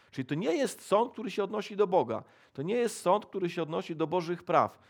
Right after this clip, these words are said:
To nie jest sąd, który, którego, nie wiem, to nie są sędziowie nawróceni. To nie są ludzie, którzy rozsądzają, y, sprawy w perspektywie Pisma Świętego. To są po prostu ludzie, którzy gdzieś tam są przygotowani w prawie rzymskim.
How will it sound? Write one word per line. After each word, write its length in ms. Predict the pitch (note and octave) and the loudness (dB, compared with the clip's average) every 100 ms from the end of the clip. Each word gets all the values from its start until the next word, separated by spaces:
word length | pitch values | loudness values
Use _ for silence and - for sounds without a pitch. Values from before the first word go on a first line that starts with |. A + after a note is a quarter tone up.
| _ _ | _ _
To 80 | - | -2
nie 120 | D3+ | 0
jest 320 | G#3+ G3+ G3+ - | 6 6 6 4
sąd, 300 | F3 F#3+ F#3+ | 6 6 0
który, 600 | - E3 E3 D#3 D3 C#3 | -4 0 0 0 -2 -4
którego, 320 | - E3 D#3+ | 0 0 0
nie 120 | D#3+ D3 | 0 2
wiem, 120 | A#2+ | 2
to 80 | C#3+ | 2
nie 100 | F#3+ | 0
są 180 | G3+ | 0
sędziowie 460 | F3 E3+ D3 F#3 F3 | 0 0 4 4 4
nawróceni. 600 | E3+ D#3+ E3+ F3+ C3+ G#2+ | 0 0 0 2 2 0
To 100 | A#2+ | -4
nie 140 | E3 | -2
są 160 | F#3 F3 | -2 -2
ludzie, 500 | D#3+ D#3+ B2 D3+ G3+ - _ _ _ | 0 -2 2 2 2 -4 _ _ _
którzy 280 | F3+ D#3+ | -2 2
rozsądzają, 1120 | D3+ G#3 G#3 F3+ D#3 C#3+ F3 F3+ E3+ E3 D#3 - _ _ _ - - - - - - F#2 | 4 4 4 -2 2 6 6 6 2 0 -4 -12 _ _ _ -20 -20 -20 -20 -20 -20 -20
y, 40 | - | -20
sprawy 540 | - - E3+ F#3+ F3 | -8 6 10 10 6
w 80 | D#3 | -2
perspektywie 800 | E3+ D3+ - - F3 D#3+ D3+ C#3+ B2 | -4 -4 -6 -4 -2 0 0 0 -4
Pisma 280 | D3+ D3+ D3 | -12 -10 -8
Świętego. 560 | - C#3+ B2+ G2 F2+ - _ _ _ _ _ | -8 -10 -8 -8 -10 -20 _ _ _ _ _
To 120 | - | -8
są 140 | E4 E4+ | -6 -6
po 120 | A#3+ | -4
prostu 300 | G#3 F#3+ D#3+ | -4 -2 -4
ludzie, 260 | E3 F#3+ | -4 -2
którzy 260 | F3+ E3 C#3+ | -2 -2 -6
gdzieś 200 | A2+ F3 | -6 -4
tam 140 | D#3 | -4
są 140 | C#3+ D3+ | -4 -6
przygotowani 680 | - B2+ A#2+ A2+ D3 E3+ C3+ | -6 -8 -6 0 0 0 -4
w 40 | |
prawie 280 | C#3 A2 G#2 | -4 -4 -4
rzymskim. 460 | B2 D#3+ - D3 | -6 -6 -8 -12